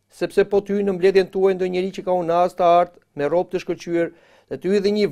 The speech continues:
varfër me rob të fliqur, dhe të hidhni syt mbi atë që ka veshur rob të shkëlqyer dhe t'i thoni atij: "Ti ri më mirë këtu", dhe të varfrit t'i thoni: "Ti ri atje", apo: "Ri këtu nën këmbjen time",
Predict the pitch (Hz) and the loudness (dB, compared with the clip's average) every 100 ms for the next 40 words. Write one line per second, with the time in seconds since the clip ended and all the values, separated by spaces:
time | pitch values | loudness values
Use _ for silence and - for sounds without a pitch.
0 | 165 202 202 190 190 202 202 202 180 196 | 6 6 4 0 0 0 -2 -8 -6 -4
1 | 196 185 _ _ _ 131 165 196 214 208 | -4 -6 _ _ _ -6 -2 0 0 -2
2 | 226 196 208 202 214 214 202 190 202 208 | -4 4 4 6 2 2 -2 2 2 2
3 | 185 208 208 202 202 196 208 202 196 202 | 4 2 2 -4 -8 -8 0 0 2 -2
4 | 202 202 202 196 196 170 - _ _ _ | 0 0 2 0 -2 -4 -6 _ _ _
5 | _ _ - 139 180 190 190 202 202 180 | _ _ -10 -6 -4 -2 0 0 0 -2
6 | 202 190 185 165 165 190 - 190 175 190 | -2 0 0 0 2 2 0 -6 -2 0
7 | 190 170 - 180 185 180 190 160 - _ | 0 -2 -6 -2 -2 -2 -2 -4 -6 _
8 | _ 185 196 196 - _ _ _ - 139 | _ 4 4 2 -8 _ _ _ -8 -4
9 | 175 - 226 226 214 208 226 220 214 214 | -4 -2 0 2 2 2 2 2 0 0
10 | 226 131 | -2 -4